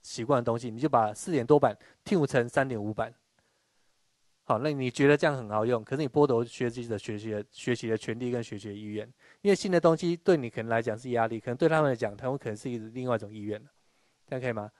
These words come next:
好，新的你假设更好用，为-，为什么不用？为什么一定要把它调成旧的部分？好，这是，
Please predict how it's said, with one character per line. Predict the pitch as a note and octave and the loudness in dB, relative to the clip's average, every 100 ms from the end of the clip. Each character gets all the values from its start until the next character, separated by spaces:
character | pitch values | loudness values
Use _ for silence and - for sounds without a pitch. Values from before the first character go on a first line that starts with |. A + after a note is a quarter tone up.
| _ | _
好， | C3 | -2
新 | B2 F#3+ F#3 | 0 0 4
的 | D3+ | 4
你 | C3+ C3+ | 4 -2
假 | - | 2
设 | B2+ | 4
更 | E3+ F#3+ | 4 4
好 | C#3+ B2 | 8 8
用， | D3+ C#3 | 6 6
为-， | D3+ | 4
为 | |
什 | C#3 | 2
么 | G#2 | 0
不 | G#2 | -2
用？ | A2+ G#2 _ _ | -2 -2 _ _
为 | F3 | 2
什 | - | 2
么 | C3+ | 0
一 | |
定 | C3 | 0
要 | D#3 | 6
把 | A#2 | 6
它 | |
调 | - A2+ A#2 | 4 0 0
成 | A2+ G#2 | -2 -6
旧 | - A2+ | -2 -2
的 | |
部 | G#2 A2+ | -2 -6
分？ | G2+ A#2 - _ _ | -8 -12 -12 _ _
好， | B2+ | -6
这 | A#2 D3 | -2 -2
是， | C#3+ | -4